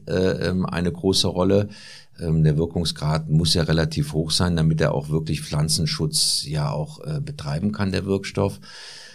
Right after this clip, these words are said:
Es gibt natürlich auch eine Menge, ähm, andere mechanische, ähm, Alternativen, zum Beispiel, ähm, Bedämpfen der Flächen, also mit heißem Wasserdampf zum Beispiel, oder eben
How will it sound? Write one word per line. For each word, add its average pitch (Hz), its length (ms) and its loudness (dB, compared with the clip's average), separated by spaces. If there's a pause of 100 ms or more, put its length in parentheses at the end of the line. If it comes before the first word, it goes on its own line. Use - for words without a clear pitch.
(260)
Es 92 160 6
gibt - 220 0
natürlich 104 380 2
auch 92 200 2
eine 92 120 4
Menge, 92 640 4 (100)
ähm, 80 380 -2
andere 95 480 4
mechanische, 95 1000 2 (100)
ähm, 95 440 0
Alternativen, 90 880 2
zum 80 240 0
Beispiel, 76 840 0
ähm, 73 380 2
Bedämpfen 80 560 2
der 85 80 2
Flächen, 80 380 0
also 73 180 -2
mit - 220 -8
heißem 76 400 2
Wasserdampf 78 540 0
zum 73 200 0
Beispiel, 73 400 -2
oder 87 320 2
eben 82 320 0